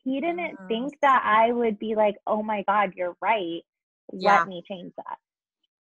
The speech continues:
Speaker 1: Right?
Speaker 2: Right.
Speaker 1: So
Speaker 2: Mm, yeah.
Speaker 1: him, if he would have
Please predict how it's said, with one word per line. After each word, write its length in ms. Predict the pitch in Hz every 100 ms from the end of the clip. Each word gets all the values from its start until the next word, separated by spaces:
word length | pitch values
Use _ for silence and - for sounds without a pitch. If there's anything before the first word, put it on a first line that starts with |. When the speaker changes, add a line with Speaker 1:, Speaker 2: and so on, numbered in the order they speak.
| _ _ _
Speaker 1:
Right? 220 | - 185 180
Speaker 2:
Right. 340 | 220 190 - -
Speaker 1:
So 460 | 226 214 196 190 196
Speaker 2:
Mm, 340 | 196 190 175
yeah. 320 | 180 175 185 - - _ - - - _ - - - _ _ _ _ - - -
Speaker 1:
him, 640 | 240 277 339 370 330 269 240 _ _ -
if 280 | 269 240 220
he 180 | 277 302
would 200 | 370 349
have 120 | 277